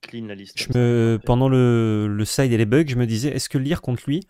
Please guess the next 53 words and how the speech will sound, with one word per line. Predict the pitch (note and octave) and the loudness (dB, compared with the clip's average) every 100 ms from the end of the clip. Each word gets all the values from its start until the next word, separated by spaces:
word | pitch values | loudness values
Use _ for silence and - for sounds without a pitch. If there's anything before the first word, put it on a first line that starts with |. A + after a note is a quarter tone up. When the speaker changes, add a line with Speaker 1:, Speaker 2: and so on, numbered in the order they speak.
| _ _ _ _ _ | _ _ _ _ _
Speaker 2:
c'est | - - B2 - | -16 -6 -6 -2
pas | D#3+ - _ _ _ _ | -2 -2 _ _ _ _
OK | C3 B2 - G#2 - _ _ _ | -2 0 -2 -4 -6 _ _ _
contre | - A2+ A2+ | -14 -12 -10
ses | - | -8
counterspells ? | G#2 G#2 G#2 - F#2+ G2+ _ _ | -6 -6 -6 -6 -8 -8 _ _
Speaker 1:
C'est | _ _ G2 _ | _ _ -20 _
pas | - F#2+ F2+ _ _ | -12 -10 -12 _ _
délirant, | A2 G2+ G2 G#2 | -10 -10 -8 -8
Speaker 2:
Parce | F#2+ B2 | -6 -2
que | A2+ | 0
nous, | C3 | 2
on | B2 | 2
a | |
Speaker 1:
mais | G#2 | 2
Speaker 2:
que | A#2+ | 0
deux | G2+ A#2+ | 2 2
negate, | A#2 G#2+ C#3+ E3 | 2 2 0 -2
et | G2+ | -6
lui, | A2 C#3+ | -4 -2
il | A2 | 0
a | G2+ F#2+ F#2+ | 0 0 -2
spell | - - B2 | -4 -6 -6
pierce, | - C#3 C#3+ - - | -6 -6 -6 -6 -6
fini | B2+ | -4
les | A#2 | -2
mensonges, | A#2 A2+ C3+ C3+ C#3 C3 B2+ | -2 -4 -6 -6 -6 -8 -8
sûrement | - A2 A#2 | -6 -4 -4
une | |
negate | A2+ G#2+ A#2 - | -4 -2 -4 -4
ou | |
une | A2+ | -6
bot. | G#2 A#2+ - - _ _ _ _ _ _ | -4 -4 -6 -20 _ _ _ _ _ _
Speaker 1:
J'ai | G2+ A#2 | -12 -8
l'impression | A#2+ B2 B2 E3 | -8 -6 -8 -8
que | D#3 | -10
ça | - A2 | -6 -6
essaye | A2+ B2+ A#2+ | -6 -10 -10
de | A2 | -10
grinder | G#2+ A2 A2+ A#2+ C#3 A#2 | -8 -8 -8 -8 -8 -8
et | F#2+ | -10
que | G2 | -18
c'est | - F#2+ | -20 -20
pas | - G#2+ | -14 -14
tellement | - G#2+ A2 | -12 -14 -14
ce | - | -18
qu'on | G2+ | -16
va | G2 | -14
réussir | F#2 F2+ F#2 | -14 -16 -18
à | E2+ | -18
faire | - F#2 | -20 -20
contre | - F2+ | -20 -20
lui. | F#2+ | -20